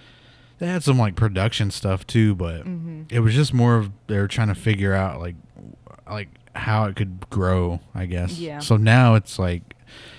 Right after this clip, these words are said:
Speaker 1: I think it's cinematic arts now.
Speaker 2: Yeah.
Speaker 1: So it's, <clears throat> there's, like, so much. I need to actually look at a fucking course now,
Speaker 2: I
Speaker 1: course catalog to see what new th-, stuff they have.
Speaker 2: Yeah. I did download it recently.
Speaker 1: Did you?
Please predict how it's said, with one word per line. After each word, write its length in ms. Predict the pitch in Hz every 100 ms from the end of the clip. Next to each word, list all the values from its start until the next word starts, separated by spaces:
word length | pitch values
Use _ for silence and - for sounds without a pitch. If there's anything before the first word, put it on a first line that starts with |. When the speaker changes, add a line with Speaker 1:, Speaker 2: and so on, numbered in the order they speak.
| - -
Speaker 1:
I 60 |
think 200 | 95 131 98
it's 120 | -
cinematic 600 | - 123 104 98 107 95
arts 320 | 85 73 -
now. 280 | 87 80 85 -
Speaker 2:
Yeah. 320 | 185 170 147 -
Speaker 1:
So 300 | - 98 92
it's, 460 | 92 - - - - - -
<clears throat> 240 | 180 -
there's, 220 | - 101
like, 180 | 104 101
so 340 | - - 127 120
much. 440 | 110 95 - - - _ _ _ _ _ -
I 80 | 107
need 180 | 131
to 60 | 117
actually 320 | 101 - 101
look 100 | 104
at 120 | 101 87
a 60 |
fucking 380 | 78 92 - 90
course 340 | - 110 113
now, 320 | 120 113 113 110 - _ _ - - -
Speaker 2:
I 80 | 214
Speaker 1:
course 200 | 120 -
catalog 440 | - 113 113 110
to 80 | 101
see 160 | - 113
what 360 | 95 92 101 - _
new 440 | 107 98 104 104 101
th-, 280 | - - 95
stuff 300 | - 101 -
they 140 | 90
have. 400 | 92 90 92 90 -
Speaker 2:
Yeah. 360 | 170 156 147 151 -
I 60 | 190
did 180 | 277 190
download 380 | 175 185 165 147
it 100 | 143
recently. 560 | 156 - 165 139 139
Speaker 1:
Did 180 | 139 113
you? 160 | 120